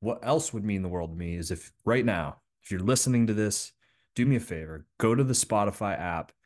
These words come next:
click subscribe, click the stars, give me a good review.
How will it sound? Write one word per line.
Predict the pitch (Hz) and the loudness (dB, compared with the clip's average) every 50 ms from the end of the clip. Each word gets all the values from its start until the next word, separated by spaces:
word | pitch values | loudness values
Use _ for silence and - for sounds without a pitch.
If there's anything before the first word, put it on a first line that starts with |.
| _ _ _ _ _ _ - | _ _ _ _ _ _ -4
click | - 123 120 - | -4 -2 -2 -2
subscribe, | - 127 117 - - - 95 92 90 90 90 90 92 - - | -2 -4 -4 -6 -4 -2 0 0 0 0 -2 -2 -6 -10 -6
click | - 120 113 117 - | -2 -2 -2 -2 -4
the | 113 | -4
stars, | - - - - 98 92 92 90 90 90 87 - - | -4 -2 0 0 2 2 2 2 0 -2 -4 -6 -6
give | - 110 107 104 | -4 -2 -2 0
me | 117 117 | 0 0
a | 113 | 0
good | 104 101 110 107 104 | 0 0 0 0 0
review. | 101 95 85 90 87 85 80 80 78 | -2 -2 -2 -4 -4 -4 -4 -6 -8